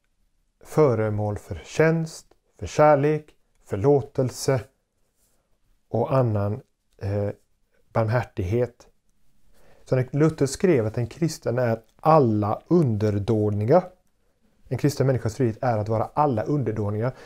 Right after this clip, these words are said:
så hängde det samman med att Jesus själv var underdånig alla. Inte ens en rövare såg han ned på, utan han var beredd att dö för honom, att liksom tvätta också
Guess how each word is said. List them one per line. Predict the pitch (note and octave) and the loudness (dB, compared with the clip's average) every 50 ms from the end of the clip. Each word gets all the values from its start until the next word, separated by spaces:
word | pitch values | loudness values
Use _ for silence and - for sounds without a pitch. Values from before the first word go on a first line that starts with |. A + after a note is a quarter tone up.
| - - | -20 -12
så | - - B2 | -4 -2 0
hängde | A#2+ B2 B2 D3+ | 2 2 4 4
det | F3 C3+ | 2 2
samman | - - E3 D#3 B2+ A2+ B2 | 4 2 2 2 2 0 -2
med | C3 B2 G#2+ G#2+ - | -2 -2 -4 -4 -6
att | A2+ G#2 G#2 | -8 -8 -6
Jesus | A#2+ C#3 C#3 B2+ - - A#2+ G#2+ - | -4 -2 -2 -2 -4 -6 -8 -10 -10
själv | - - D3 E3 G3+ F#3 B2+ G2+ - _ _ _ _ _ _ _ | -8 -4 -2 -2 0 -2 -4 -6 -8 _ _ _ _ _ _ _
var | - C3+ C#3 C3 A#2 A#2 - | -2 2 2 2 2 2 2
underdånig | - D3 C#3 A#2+ G#2+ G#2+ G#2+ G2+ A2 A2 G#2+ G#2+ G#2 G2 G#2 G#2 G#2+ - - _ _ _ _ _ _ _ - | 2 2 2 0 0 -2 -4 -2 -2 -2 -2 -2 -2 -2 -4 -6 -6 -6 -10 _ _ _ _ _ _ _ 0
alla. | - C#3 C#3 C3 A2+ G#2 - - - - _ _ _ _ _ _ | 2 4 4 4 2 0 -2 -4 -6 -10 _ _ _ _ _ _
Inte | - E3+ D#3+ E3 | 0 0 2 2
ens | D#3 C#3 | 2 2
en | C3+ C#3 B2 A#2+ | 2 0 0 0
rövare | C#3 E3+ F#3 E3+ C3+ A2+ G#2 A2+ C3+ F3+ G3+ G3 | 2 2 2 2 2 2 2 2 2 2 2 0
såg | F#3+ - - C3+ A#2 | 0 0 2 2 4
han | B2 B2+ B2+ | 4 2 2
ned | B2+ B2 A2+ G#2 G2 - | 2 0 0 -2 -4 -4
på, | - - F3+ F#3+ F#3+ F#3+ _ _ _ _ _ _ _ _ _ _ _ _ _ _ _ _ _ _ - | 0 2 2 2 2 -2 _ _ _ _ _ _ _ _ _ _ _ _ _ _ _ _ _ _ -10
utan | A#2 G#2 - A#2+ A2 | -8 -6 -4 -4 -4
han | A#2 A#2 | -2 -2
var | B2 A#2+ | -2 -2
beredd | A#2 C3 B2 A2+ | -2 -2 -4 -2
att | A#2 A#2 - _ _ | -4 -6 -8 _ _
dö | - C#3+ D#3 D3+ | -2 0 0 0
för | C#3 - - - | -2 -2 -4 -2
honom, | G2 G#2+ G#2+ G#2+ G2+ - - - - - - - | -2 -2 -4 -6 -8 -10 -12 -16 -18 -20 -16 -10
att | - A2 | -8 -8
liksom | A2 G#2 - A#2 | -6 -6 -6 -6
tvätta | G#2+ - - - C#3+ B2 - - - - - - - - | -8 -6 -2 -2 -2 -2 -4 -12 -18 -16 -14 -14 -10 -8
också | - G#2 - - - A#2 G2+ | -8 -8 -8 -8 -10 -10 -10